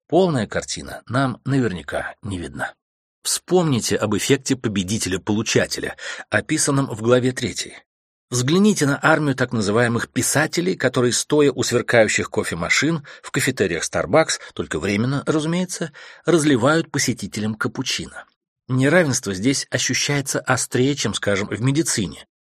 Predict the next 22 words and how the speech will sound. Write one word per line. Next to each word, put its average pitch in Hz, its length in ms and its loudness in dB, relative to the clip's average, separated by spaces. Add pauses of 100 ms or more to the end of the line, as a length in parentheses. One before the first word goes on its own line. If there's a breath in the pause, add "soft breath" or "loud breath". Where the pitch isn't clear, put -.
(160)
Не 214 160 2
часто 104 380 4
встретишь 87 400 -4
доктора, 160 440 2
разносящего 110 680 0
гамбургеры. 104 580 -4 (640)
Поэтому 180 480 2
рискну 143 460 0
предположить, 113 540 0
что - 260 -2
совместную 123 720 0
деятельность 107 580 -2
всего 131 420 2
племени 101 420 -2
медиков 123 500 -4 (380 loud breath)
можно 180 420 2
приблизительно 165 800 0
оценить, 156 480 -2
основываясь 175 760 2
на 143 220 -2
тех 113 240 0
образчиках, - 720 -4